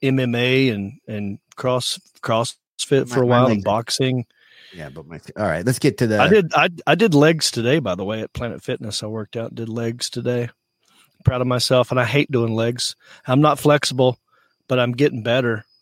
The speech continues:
Speaker 1: So little small victories make me happy. Let's get to the toe.
Speaker 2: All right, I, I almost feel like we need music, but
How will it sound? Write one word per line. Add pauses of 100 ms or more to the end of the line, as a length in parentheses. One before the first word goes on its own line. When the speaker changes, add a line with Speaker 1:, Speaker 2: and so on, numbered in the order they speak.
Speaker 1:
So
little
small
victories
make
me
happy.
Let's
get
to
the
toe. (640)
Speaker 2:
All
right,
I,
I
almost
feel
like
we
need
music,
but